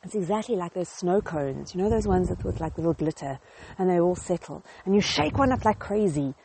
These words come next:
What is your surest way to getting that to settle again?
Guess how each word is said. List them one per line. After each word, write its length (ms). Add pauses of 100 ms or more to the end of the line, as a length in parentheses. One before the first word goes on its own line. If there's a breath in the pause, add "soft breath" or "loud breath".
(720 soft breath)
What 340
is 220
your 160
surest 640
way 420
to 80
getting 360
that 200
to 80
settle 380
again? 420